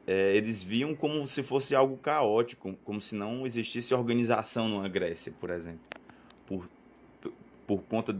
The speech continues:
da divisão do poder fragmentado entre a população. Não levam uma força,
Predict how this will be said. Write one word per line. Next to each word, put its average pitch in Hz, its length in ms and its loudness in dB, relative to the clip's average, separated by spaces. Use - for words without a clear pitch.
da 95 220 4
divisão 107 560 -2
do 101 80 -2
poder 92 460 0
fragmentado 101 920 0
entre 95 240 -2
a 92 40 2
população. 90 800 -4
Não 101 180 0
levam 113 320 4
uma 104 160 0
força, 90 640 -2